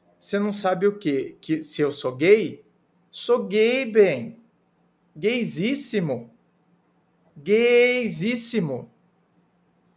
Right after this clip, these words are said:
Gay, gay, gay, gay, gay, gay, gay, gay. A enésima potência. Agora, isso não mede o profissional que eu sou. Aliás, não é?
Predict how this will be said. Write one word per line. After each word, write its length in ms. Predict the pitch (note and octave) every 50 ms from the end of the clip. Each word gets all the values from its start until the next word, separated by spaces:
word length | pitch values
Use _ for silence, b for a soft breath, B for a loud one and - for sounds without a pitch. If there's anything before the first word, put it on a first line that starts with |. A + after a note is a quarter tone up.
| _ _ -
Gay, 200 | D#3 D3 G#3 G#3+
gay, 360 | F#3+ E3+ G#3 G#3+ G#3+ A3 A#3 A3+
gay, 300 | E3+ F#3+ G#3 A3 A3+ G3+
gay, 280 | E3+ A3 A3+ A3+ A3+
gay, 280 | F3+ F3 A3 A3+ A#3 A3+
gay, 260 | F3 G#3 G#3+ A3+ A3+
gay, 320 | F3+ F3 G#3 G#3+ A3+ G#3+
gay. 500 | F#3 G3 G#3 G#3 A3 A#3+ A3+ D#3+ B2+ - -
A 160 | E3+ E3 F3+
enésima 480 | G3 G3+ G3 G#3 G#3+ G3+ G3 G#3 G#3+ G#3+
potência. 840 | G#3+ A#3 A3+ A3+ - A3 A3 A3 A3+ - - - B2+ B2 - - _ _ _ _ _ _ _ _ _ _ _ _ _ _ _ _ _ _ _ _ _ _ _ _ _ -
Agora, 640 | - F#3 E3 D3+ D#3 C#3 B2+ A2+ - - - - - _ _ _ _ _ _ _ _ _ _ _ b b b b _ -
isso 380 | D3 D3 D3+ D#3+ - - A#3+
não 220 | A#3 C4 C4+ B3 A3+
mede 400 | F3+ E3+ D3+ D#3 E3+ - F3 A#3
o 60 | A#3+
profissional 640 | A#3 - B3 B3 B3 - - C#4 C4 B3+ A#3+ A#3+ A#3
que 80 | A#3 -
eu 80 | D4+
sou. 640 | C#4+ - - - B3+ C4 C4 A#3 E3+ B2 - - - _ _ _ _ _ _ _ _ _ _ _ _ _ _ _ _ _ _ _ _ - D3
Aliás, 580 | F#3 E3+ D#3 D#3 D#3+ D3+ C#3+ D3 E3 F3+ F3 -
não 120 | F3+ D#3+
é? 280 | E3+ F3+ F3+ F3+ B B